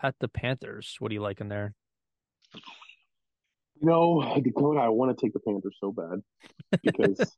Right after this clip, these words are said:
Speaker 1: <laughs> Do it.
Speaker 2: because I want the Vikings to go oh and four.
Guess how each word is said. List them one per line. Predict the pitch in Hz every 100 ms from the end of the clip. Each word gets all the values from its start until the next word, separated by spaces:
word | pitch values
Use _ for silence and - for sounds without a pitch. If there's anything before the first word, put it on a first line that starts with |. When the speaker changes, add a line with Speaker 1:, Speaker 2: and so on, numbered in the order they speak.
| _ _ _
Speaker 1:
<laughs> | _ _ _
Do | 180 175
it. | -
Speaker 2:
because | 104 117
I | 107
want | - -
the | 104
Vikings | 104 98 101 -
to |
go | 98 95 -
oh | 95 95 -
and | 92 -
four. | 87 92 92